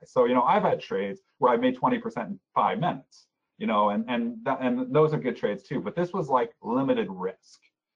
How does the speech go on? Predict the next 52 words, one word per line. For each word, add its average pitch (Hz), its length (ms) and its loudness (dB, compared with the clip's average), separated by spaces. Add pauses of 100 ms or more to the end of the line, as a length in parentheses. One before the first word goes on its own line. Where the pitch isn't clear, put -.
(220)
And 113 400 -2
so 139 100 -2
the 127 80 0
risk 170 240 2
reward 123 380 6
on 98 140 0
that 95 180 -6
would 101 100 -10
just 104 180 -10
be 101 200 -12
out 107 200 2
of 90 220 -4
this 98 300 -14
world, 92 340 0
because 95 300 -4
the 117 80 -4
risk 156 280 0
on 110 180 2
that 95 200 -4
was 98 140 -8
really 104 340 2 (240)
just 113 180 -4
that, 104 280 -2
you 104 100 -6
know, 98 100 -2
six 147 280 -6
percent 113 420 -4 (320)
dividend 101 460 0
over 104 260 2
time, 107 300 -2
'cause - 120 -12
it 107 100 -10
probably 139 260 2
wasn't 110 160 0
gonna 101 140 -2
rip 101 200 0
up - 160 -4 (140)
to - 80 -8
twenty-five 107 460 0
and 101 60 0
a 101 40 2
half 104 180 0
or 101 40 -14
twenty-six, - 440 -2
'cause 104 180 2
it 113 80 2
had 113 180 2
never 107 240 2
really 101 340 2
done 131 180 0
that 90 240 -6
before. - 320 -12